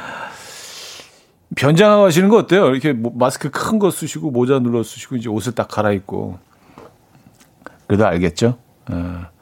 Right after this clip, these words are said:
어느 세탁기에 넣었는지를 기억하고 있으니까. 아니, 뭐, 자연스럽게 뭐, 이런저런 얘기 뭐, 하시면서, 예, 그러면 되지 않나? 민초단 얘기하세요, 민초단. <laughs>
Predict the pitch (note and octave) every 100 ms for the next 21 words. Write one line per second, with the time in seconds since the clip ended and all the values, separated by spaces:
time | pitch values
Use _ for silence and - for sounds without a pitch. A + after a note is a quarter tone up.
0 | _ _ - _ _ _ _ - G#2 A#2
1 | A2+ - C3+ C3+ A2+ G#2+ A2+ G#2+ A2+ G#2
2 | G#2 - G2+ F2+ - F#2+ F#2 F#2+ F2+ _
3 | _ _ - _ _ _ _ _ _ D3+
4 | A3 C4+ C3 F3 F#3+ F#3+ A3+ G3 F#3+ F3+
5 | F3 F3 F3+ C#3+ C3+ D3 - - _ _
6 | _ _ - C3+ C#3+ - C3+ E3 D3 B2+
7 | A#2+ D3+ D#3+ F#2+ - - G#2 G2+ F#2+ F#2
8 | G2 _ - - - _ - B2+ A#2+ G#2
9 | A2 D#2+ A#2+ - _ - A#2 F3 - G#3
10 | G3+ F3+ D#3 C#3+ E3 C3+ B2+ C3 A2 D#2+
11 | G2+